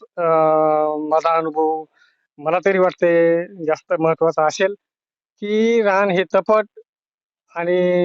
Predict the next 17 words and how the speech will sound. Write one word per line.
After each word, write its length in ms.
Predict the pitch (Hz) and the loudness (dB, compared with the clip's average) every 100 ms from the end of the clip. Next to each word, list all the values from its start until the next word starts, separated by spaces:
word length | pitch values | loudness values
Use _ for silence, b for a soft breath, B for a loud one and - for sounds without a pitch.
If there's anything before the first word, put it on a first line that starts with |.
| 175 175 190 - _ _ _ - | 2 0 -2 -10 _ _ _ -10
त्यात 120 | 175 151 143 | -8 -4 0
गॅप 220 | 185 196 | 0 -2
असलेलं, 360 | 175 175 170 170 - | -6 -2 0 0 -2
त्याला 160 | 165 160 | -2 -2
किमान 420 | - 165 185 170 | -4 -4 -2 0
दोन 180 | 165 170 | -2 -2
वर्षाचा 340 | 165 170 151 147 | -2 -4 -8 -8
तरी 120 | 151 | -4
गॅप 220 | 151 160 _ _ _ _ - | -2 -2 _ _ _ _ -10
त्या 100 | 147 | -4
रानामध्ये, 480 | 151 151 151 160 | -2 0 -2 -2
अ, 320 | 180 160 156 147 | -2 0 2 0
पडला 260 | 160 160 170 | 0 0 0
पाहिजे 240 | 170 160 151 | 0 -2 0
हळद 220 | 156 147 | -2 0
आल्याच्या 460 | 151 151 147 143 156 | 0 0 -2 -4 -4
नंतर. 280 | 156 - | -6 -8